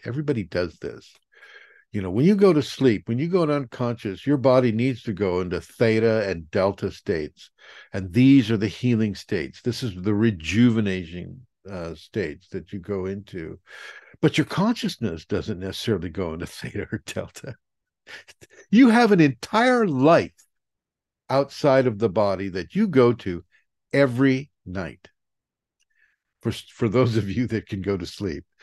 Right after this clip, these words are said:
for those of us that, you know, have a little bit of an insomnia problem, well, you know, we're, we're working on it, working, you know, or we're being worked on for it. So, but you have an entire life.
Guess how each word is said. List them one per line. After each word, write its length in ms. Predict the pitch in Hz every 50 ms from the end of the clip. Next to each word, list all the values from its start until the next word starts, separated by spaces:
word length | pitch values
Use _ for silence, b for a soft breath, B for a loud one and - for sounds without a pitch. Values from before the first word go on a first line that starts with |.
| B B B B B B
for 100 | - 117
those 240 | 117 139 151 147 135
of 120 | 143 123
us 220 | 131 131 127 120 -
that, 240 | 135 117 117 -
you 100 | 110 113
know, 140 | 110 107 107
have 180 | 110 120 123 107
a 60 | 107
little 180 | 110 117 110 104
bit 140 | 110 104
of 80 | 107 104
an 80 | 107 107
insomnia 580 | 107 98 - - 110 107 104 104 104 101 98 95
problem, 400 | - - 104 98 90 104 101 98
well, 120 | 95 95
you 120 | 101 98 95
know, 100 | 92 95
we're, 240 | 101 101 101 95 - _ _ _ _ _ _ _ _ _ _ _ _
we're 160 | - 113 117 110
working 380 | 104 107 104 92 - 98 85
on 160 | 73 69 71
it, 100 | - - _ _ _ _ _ _ _ _ _ _
working, 320 | 107 101 92 _ - 92
you 140 | - - 92
know, 80 | 90 90
or 140 | 90 98 95
we're 180 | 92 101 101
being 260 | 80 110 110 104 95
worked 340 | 90 98 107 101 92 - -
on 380 | 110 104 107 87 78 82 85 80
for 320 | 80 - - 104 92 82
it. 160 | 82 90 _ _ _ _ B B B B B B B B _ _ _
So, 400 | _ - 143 135 123 120 117 117
but 180 | 113 - 123 127
you 180 | 131 147 190 196
have 160 | 208 202 180
an 60 | 165
entire 460 | 147 139 123 - 170 160 147 143 143
life. 320 | 147 170 196 190 151 131